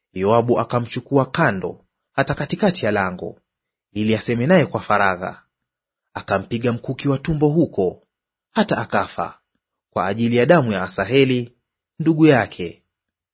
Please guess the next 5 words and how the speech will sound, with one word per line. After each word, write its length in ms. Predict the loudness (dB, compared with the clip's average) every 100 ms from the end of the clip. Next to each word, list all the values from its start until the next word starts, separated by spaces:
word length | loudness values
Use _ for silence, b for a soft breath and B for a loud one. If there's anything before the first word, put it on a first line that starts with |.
| _ _ _ _ _
Hata 220 | 0 4
baadaye 420 | 4 6 6 6
Daudi 320 | 6 0 0
aliposikia, 840 | -4 -6 -10 -12 -2 2 2 0 -12 _ _ _ _ -8
akasema, 680 | -4 2 2 2 -4 -12